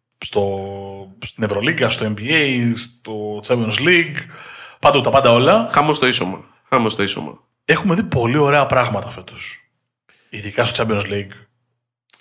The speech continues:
Speaker 2: Έχουμε δει πράγματα τα οποία θα μνημονεύονται S I A. Δηλαδή, η πορεία της Real στα νοκάουτ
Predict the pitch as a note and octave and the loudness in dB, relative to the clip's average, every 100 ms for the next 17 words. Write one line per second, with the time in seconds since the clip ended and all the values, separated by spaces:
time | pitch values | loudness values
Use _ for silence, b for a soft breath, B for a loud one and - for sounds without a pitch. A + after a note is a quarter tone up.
0 | _ _ _ _ _ - B2 E3 D3 D3 | _ _ _ _ _ -2 0 2 0 0
1 | C#3+ C#3 C#3+ D#3 C#3+ A#2 - D3 D3+ C3+ | 2 2 2 2 2 -2 0 0 2 0
2 | B2+ A#2 A2+ B2 D3 C#3+ C#3 C3+ C3+ C3 | 2 2 2 2 2 0 0 0 2 2
3 | B2+ A#2+ A#2+ A#2+ A#2 G#2+ G#2+ G#2+ F#2+ - | 0 0 0 -2 0 0 0 0 -2 -6
4 | _ _ _ _ _ _ _ _ _ _ | _ _ _ _ _ _ _ _ _ _
5 | _ _ _ _ G2 G2 A2+ A#2 A2+ - | _ _ _ _ -4 0 2 2 2 -2
6 | - G2 G2+ G2 A#2 G#2+ G2 G2 G#2+ F#2+ | -10 -4 0 2 0 0 0 2 2 -2
7 | - - F2 - F#2+ G#2+ C#3+ | -6 -8 -8 -4 -2 -2 -4